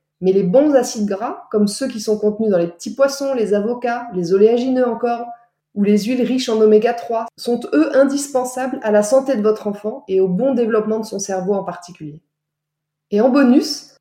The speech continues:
habituez votre enfant à boire régulièrement de l'eau entre les repas plutôt que pendant les repas.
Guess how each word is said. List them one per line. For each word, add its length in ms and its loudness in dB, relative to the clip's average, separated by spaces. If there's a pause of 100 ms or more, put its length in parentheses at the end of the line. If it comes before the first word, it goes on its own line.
habituez 400 2
votre 260 6
enfant 320 -2
à 140 -2
boire 340 2
régulièrement 680 0
de 120 4
l'eau 340 4 (320)
entre 380 2
les 100 2
repas 280 -6
plutôt 340 -4
que 100 -6
pendant 540 -2
les 120 0
repas. 600 -12